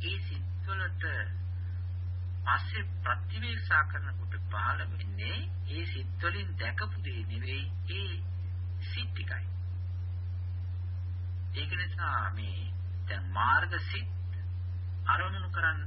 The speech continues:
මාර්ග සිත් පිළිබඳව දැනී ගිය ආකාරයක් තියෙන්නේ දැන්. ඉස්සර වෙලා පහළ වෙච්ච සිතක් අරමුණු කරනවා කියන එකනේ කියන්නේ. සෝවාන්, සකදාගාමි, අනාගාමි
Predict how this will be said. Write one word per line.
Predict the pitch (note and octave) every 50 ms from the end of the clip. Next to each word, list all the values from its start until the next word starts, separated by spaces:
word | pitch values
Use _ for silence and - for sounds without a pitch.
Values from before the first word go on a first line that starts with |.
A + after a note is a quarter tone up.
| - - - -
මාර්ග | A#2+ A#2+ B2+ C#3+ D3 - - -
සිත් | - - - - - -
පිළිබඳව | - - - - - G3 G3+ G3+ - A#3+ B3+ A#3+
දැනී | - - - - - B3 B3 A#3+
ගිය | - - -
ආකාරයක් | - - - - - - - - - - -
තියෙන්නේ | - - - - - - -
දැන්. | - - - - - - - - - - - - - - - - - -
ඉස්සර | - - - - - - -
වෙලා | - - - - -
පහළ | - - - - - - -
වෙච්ච | - - - -
සිතක් | - - - - - D#3+ - - - E3+
අරමුණු | E3+ - - - - -
කරනවා | - - - - G3 G3 G3
කියන | - - - -
එකනේ | - - - - D3 -
කියන්නේ. | - D#3+ F3 F3+ - - - - - - - - - - - - - - - - - - - - - - - - - - - - -
සෝවාන්, | - - C#3+ C#3 C#3 C#3+ C#3+ D3 D3+ D#3 E3 F3+ - - - -
සකදාගාමි, | - - - - - C3+ B2+ - C#3 C3+ C#3+ C#3+ - D3 D3 D3 - - - - -
අනාගාමි | - B2 B2 B2 C3 C3+ C3+ C3 - C3 B2+ A#2+ A#2 A#2 - - -